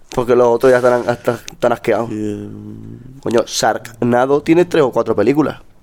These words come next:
Speaker 2: Sharknado tiene nueve, máquina.
Speaker 1: Nueve.
Speaker 2: <laughs> Nueve, nueve o diez.
Speaker 1: Eh, ¿qué? ¿Qué me tienes que decir contra eso?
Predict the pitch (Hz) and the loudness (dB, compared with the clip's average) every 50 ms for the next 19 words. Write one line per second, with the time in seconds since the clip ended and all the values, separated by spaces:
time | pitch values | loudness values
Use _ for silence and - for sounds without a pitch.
0 | _ - - - - - - - 104 101 101 - - - 82 95 95 101 104 107 | _ -20 -14 -4 -4 -2 -2 -2 -2 -4 -6 -10 -12 -10 -6 -2 0 2 2 2
1 | 120 120 110 110 117 120 117 107 90 87 87 85 78 76 71 82 95 92 90 85 | 2 2 2 2 2 2 2 0 0 0 -2 -2 -2 -4 -6 -6 -6 -6 -6 -4
2 | 82 113 120 127 135 151 156 143 127 104 - - - - - - - - - 82 | -2 0 2 4 6 6 6 4 2 0 0 -6 -16 -18 -18 -16 -6 -4 -4 -2
3 | 90 90 85 82 - - 101 107 117 131 139 113 98 92 107 113 117 104 90 87 | -2 -4 -6 -6 -4 0 2 4 4 4 4 2 2 2 2 2 2 0 -4 -10
4 | - - - - - - - - - - - _ - - 107 110 117 110 107 104 | -16 -18 -16 -14 -14 -14 -16 -18 -20 -20 -20 _ -8 -6 -4 -4 -2 -2 -4 -6
5 | 95 90 - - 92 92 90 90 85 85 - - - - - - - - - - | -6 -14 -18 -18 -18 -18 -18 -18 -18 -18 -20 -20 -20 -20 -20 -20 -20 -18 -18 -18
6 | - - - - - 139 143 120 - - - - - - - - - 113 107 107 | -18 -18 -12 -2 0 0 0 0 -2 -12 -18 -18 -18 -18 -18 -18 -20 -20 -20 -18
7 | 107 107 - - - 127 135 147 139 147 135 139 135 135 131 135 135 135 127 113 | -20 -20 -18 -2 0 2 4 4 4 4 2 2 2 2 4 4 4 6 4 4
8 | 101 98 92 | 2 -2 -8